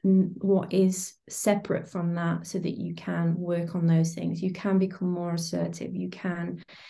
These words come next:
get past perfectionism. You can work on all of those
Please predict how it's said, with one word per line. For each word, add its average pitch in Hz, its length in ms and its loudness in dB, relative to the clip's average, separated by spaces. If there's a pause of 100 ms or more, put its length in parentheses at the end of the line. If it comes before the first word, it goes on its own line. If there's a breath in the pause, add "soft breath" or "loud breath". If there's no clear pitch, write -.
(1040 loud breath)
get - 360 0
past 196 440 2
perfectionism. 185 840 4
You 190 100 6
can 196 400 0
work 190 380 0
on 180 320 -2
all 208 280 4
of 190 140 -4
those 185 380 -2